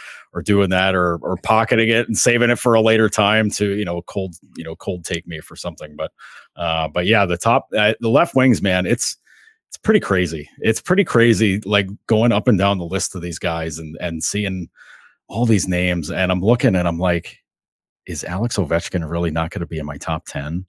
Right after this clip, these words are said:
Like, that was a debate I had to have. I was like, "Is he, is he really not a top ten guy anymore?"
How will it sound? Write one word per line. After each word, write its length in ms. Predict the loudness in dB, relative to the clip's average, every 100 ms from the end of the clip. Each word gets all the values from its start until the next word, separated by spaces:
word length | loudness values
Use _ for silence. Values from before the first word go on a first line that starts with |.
| _ -20 -2
Like, 180 | 0 4
that 180 | 4 6
was 160 | 6
a 60 | 6
debate 400 | 4 4 4 4
I 100 | 4
had 160 | 4 4
to 80 |
have. 300 | 2 2 2
I 80 | 2
was 120 | 2
like, 140 | 0 -4
"Is 120 | -2
he, 200 | 0 0 -2
is 100 | -4
he 120 | -2
really 240 | 0 0
not 180 | 0 0
a 60 | -2
top 260 | -6 -10
ten 200 | -6 -6
guy 260 | -4 -6 -4
anymore?" 460 | -2 0 0 0